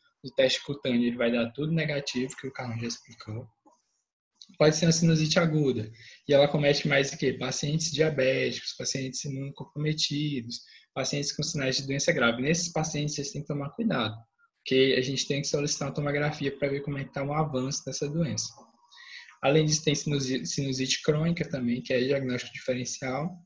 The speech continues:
e a gente tem a rinossinovite-, rinossinu-, sinusite viral, que também lá no hemograma a gente já vai trazer a característica mais de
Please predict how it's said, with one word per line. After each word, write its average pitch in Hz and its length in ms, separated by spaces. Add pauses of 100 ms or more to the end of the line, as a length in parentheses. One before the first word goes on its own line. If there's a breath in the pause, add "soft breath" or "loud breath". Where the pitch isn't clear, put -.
(260)
e 165 60
a 170 60
gente 170 240
tem 165 140
a 165 60
rinossinovite-, 156 840 (120)
rinossinu-, 156 840
sinusite 127 680
viral, 131 360 (440 soft breath)
que - 100
também 147 240
lá 147 140
no 151 80
hemograma 147 520
a 143 40
gente 143 260
já 147 100
vai 143 160
trazer 143 380
a 139 80
característica 139 560
mais 139 340
de 143 220